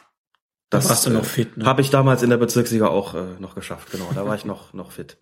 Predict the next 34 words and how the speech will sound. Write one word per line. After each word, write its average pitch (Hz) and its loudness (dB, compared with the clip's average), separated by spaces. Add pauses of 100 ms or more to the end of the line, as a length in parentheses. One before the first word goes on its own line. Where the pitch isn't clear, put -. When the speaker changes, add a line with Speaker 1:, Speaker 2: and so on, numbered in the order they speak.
(920)
Speaker 1:
Gut, 220 0
dann 160 4
die 165 2
zweite 185 0
Frage 147 0
von 139 -2
Sternburg. 170 0 (380)
Bekanntlich 202 -2
besitzt 160 -2
Max 180 0
Kruse 175 0 (340)
einen 120 -2
Schiri-Schein 147 -4
und 131 -2
hat - -2
auch 214 -6
einige 156 0
Jahre 135 -2
gepfiffen. 131 -6 (600)
Wäre 180 2
das 220 0
nicht 196 0
auch 180 -2
was 185 -2
für 165 0
die 156 -4
Profiligen 175 -4
insgesamt, 208 0
also 123 0
neben 147 0
den 131 0
Vo-, - -8
äh, 120 -2
Vorträgen, 196 -2